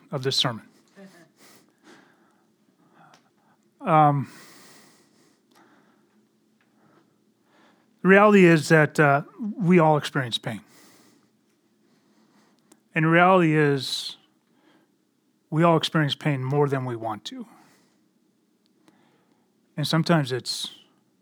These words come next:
excruciating. Uh, last night, we're, Christy and I were watching a, uh, special, uh, by Brené Brown. I'm trying to remember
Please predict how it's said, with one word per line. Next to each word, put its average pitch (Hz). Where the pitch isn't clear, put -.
excruciating. -
Uh, 143
last 151
night, 156
we're, 147
Christy -
and 151
I 147
were 147
watching 143
a, 131
uh, 123
special, 135
uh, 127
by 143
Brené 135
Brown. 135
I'm 131
trying 175
to 156
remember 139